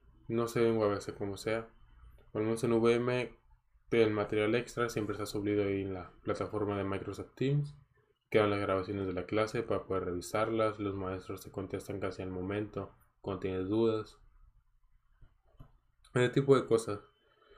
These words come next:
Las instalaciones, la verdad, no, solo las he visto por fuera, las de la U A B C. En U V M, pues,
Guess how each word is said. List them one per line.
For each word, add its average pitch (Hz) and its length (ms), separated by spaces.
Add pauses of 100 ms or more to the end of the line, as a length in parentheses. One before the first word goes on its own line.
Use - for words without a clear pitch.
(380)
Las 113 180
instalaciones, 139 720
la 127 80
verdad, 107 220
no, 104 520 (560)
solo 120 160
las 117 80
he 127 60
visto 113 260
por 104 140
fuera, 110 420
las 107 80
de 98 80
la 95 80
U 92 100
A 92 40
B 92 120
C. 110 200 (1120)
En 123 120
U 127 100
V 139 120
M, 131 400 (140)
pues, 110 640